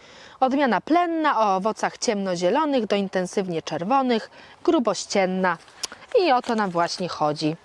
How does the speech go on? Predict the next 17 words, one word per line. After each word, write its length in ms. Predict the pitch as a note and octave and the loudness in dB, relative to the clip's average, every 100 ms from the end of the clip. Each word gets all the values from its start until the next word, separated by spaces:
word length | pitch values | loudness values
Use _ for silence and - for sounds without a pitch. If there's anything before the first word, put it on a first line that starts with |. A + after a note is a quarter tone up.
| - - | -8 0
I 60 | |
ja 120 | F4+ | 0
teraz 220 | E4 C#4 - | 2 0 0
sobie 220 | A3+ A3+ | 0 2
będę 220 | A3+ G#3+ | 0 -2
tutaj 280 | G#3+ G3+ F#3+ | -2 -2 -2
wyrzucała 600 | F3 E3+ - A#3 A3 G#3+ - | -2 -4 0 2 2 0 -2
po 140 | - C#4 | 0 0
dwa 180 | A#3 | 0
nasionka 600 | G#3+ E3+ - A#3 - E3+ | -2 0 0 0 -2 -4
do 120 | E3 E3+ | -4 -4
każdego 560 | E3 E3+ B3 B3 A#3 A#3 - - | -4 -2 0 0 -2 -4 -16 -4
i 80 | A#3+ | 0
zrobię 260 | C4+ C4 | 2 2
sobie 200 | C4 B3 | 2 0
taki 280 | A#3+ A#3 A#3 | 0 0 0
rządek. 600 | G#3 G3+ E3+ D#3+ D3+ - | 2 2 2 -4 -4 -10